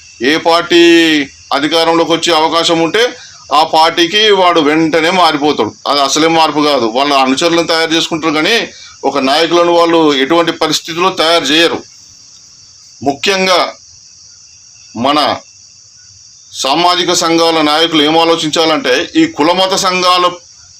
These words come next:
పెట్టుకొని ఏదో ఒక రాజకీయ పార్టీకి, రాజకీయ నాయకుడికి అమ్ముడు పోవడం మార్పు అసలే కాదు. ప్రజాస్వామ్య వ్యవస్థలో మార్పు అంటే ఏంటిది?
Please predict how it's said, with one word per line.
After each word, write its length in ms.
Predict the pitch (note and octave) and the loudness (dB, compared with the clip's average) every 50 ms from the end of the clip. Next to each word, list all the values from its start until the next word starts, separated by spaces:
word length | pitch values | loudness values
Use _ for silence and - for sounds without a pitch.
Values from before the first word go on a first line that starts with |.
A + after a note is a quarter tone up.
| - E3 | -4 -4
పెట్టుకొని 640 | D#3+ D#3+ A3+ G3+ G#3 F3+ C#3+ B2+ B2 C#3+ G3 - - - - - - - - - - - - - - | -4 -2 -2 0 0 2 2 0 0 -2 -4 -6 -8 -14 -20 -20 -20 -20 -20 -20 -20 -20 -20 -10 -4
ఏదో 180 | B2+ G3 B3 B3 | 0 2 4 4
ఒక 160 | A#3+ G3+ A3 | 4 4 2
రాజకీయ 400 | G#3 G3+ G3 G3 G3 F#3 G3 G3 | 2 0 0 0 0 -2 -2 -2
పార్టీకి, 500 | F#3 - F3+ F3 F3 F3+ F3+ E3+ E3+ F#3+ | -2 0 0 0 0 0 -2 -2 0 0
రాజకీయ 380 | F3+ F3 F3 F3+ F3 E3+ F3 E3+ | 0 2 2 2 0 0 0 0
నాయకుడికి 420 | E3 E3 D#3+ D3+ D#3 E3+ F3+ G3+ | 0 0 -2 -2 -2 -2 0 0
అమ్ముడు 280 | F#3 D#3+ D#3+ E3 E3 D#3 | 0 0 0 0 -2 0
పోవడం 420 | D3+ D#3 D3+ D3 D#3 F3 - D3+ | 0 2 2 2 2 2 0 0
మార్పు 300 | C#3 C#3+ D3 D3 - D#3+ | 0 0 0 0 -2 -2
అసలే 360 | C3 - - B2+ C3+ C#3+ D#3+ | -2 -2 -2 -2 0 0 0
కాదు. 340 | D#3 D3 C3+ C3 A#2+ G#2+ - - - - - - - - - - - - - - - - - - - - | 2 2 0 0 0 -2 -6 -10 -14 -20 -20 -20 -20 -20 -20 -20 -20 -20 -20 -20 -20 -20 -20 -18 -8 -6
ప్రజాస్వామ్య 800 | C#3+ D#3 D#3 A#3 B3+ B3+ B3+ B3 - A#3 A3+ A3 A3+ A3+ A3+ A3+ | -4 -2 0 2 2 2 2 0 0 2 4 4 4 4 2 2
వ్యవస్థలో 560 | G#3+ F#3 G3 G3+ A3 A3 G#3+ - - G#3+ G3+ | 0 0 2 2 2 0 0 -2 -2 -2 -2
మార్పు 380 | F#3 E3+ E3+ F3+ F#3 F3+ - G3 | 0 0 0 0 0 0 0 -2
అంటే 220 | F3 F3 E3 F3 | 0 0 0 0
ఏంటిది? 480 | E3+ E3 E3 E3 E3 E3 E3 E3+ E3+ - | 0 0 0 0 0 0 0 0 -2 -6